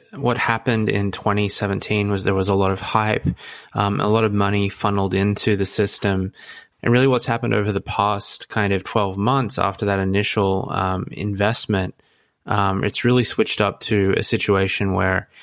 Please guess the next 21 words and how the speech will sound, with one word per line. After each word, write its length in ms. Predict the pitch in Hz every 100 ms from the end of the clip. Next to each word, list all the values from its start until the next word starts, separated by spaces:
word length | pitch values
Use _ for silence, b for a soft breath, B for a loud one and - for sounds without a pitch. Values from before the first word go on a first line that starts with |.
| B B B _
people 260 | 131 131 123
just 160 | 113
haven't 280 | 117 107 110
delivered 300 | 101 101 101
on 120 | 95
their 100 | 98
promises. 560 | - 98 98 101 98 98
A 80 | 101
lot 140 | 101
of 120 | -
projects 580 | - 101 101 104 104 -
haven't, 360 | 107 101 98 - B B B
um, 200 | 98 98
delivered, 400 | 92 98 110 110
especially 480 | - - 98 - 101
in 80 | 95
the 100 | 95
I 140 | 92
C 240 | - 98
O 100 | 98
front. 420 | 120 - 131 127